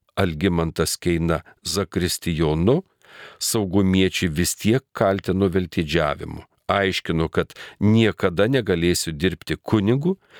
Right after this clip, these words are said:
nes nesu baigęs tarybinės kunigų seminarijos. Kunigų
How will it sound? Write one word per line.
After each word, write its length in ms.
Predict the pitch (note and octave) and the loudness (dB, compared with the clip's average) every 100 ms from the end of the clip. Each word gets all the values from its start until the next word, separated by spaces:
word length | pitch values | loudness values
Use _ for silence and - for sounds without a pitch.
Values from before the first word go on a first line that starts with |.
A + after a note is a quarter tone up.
| - | -4
nes 280 | F#2 F#2 - | 2 2 0
nesu 320 | F2+ F2 - | -2 -2 -2
baigęs 480 | G2 F2+ F#2+ G2+ F#2+ - - _ | 0 0 2 0 -4 -8 -20 _
tarybinės 800 | - A2 C3 A2 D#2 D#2 C#2 - | 0 0 2 0 0 -2 -2 -6
kunigų 420 | - F2 E2 E2 E2 | -4 -2 -2 -2 -2
seminarijos. 1000 | - E2 E2+ F2+ D2+ C#2 - - - - _ _ _ _ _ | -2 -2 0 0 -2 -4 -12 -10 -10 -10 _ _ _ _ _
Kunigų 600 | - A#2 A2+ A#2 G#2 D#3+ | 0 2 4 2 0 -2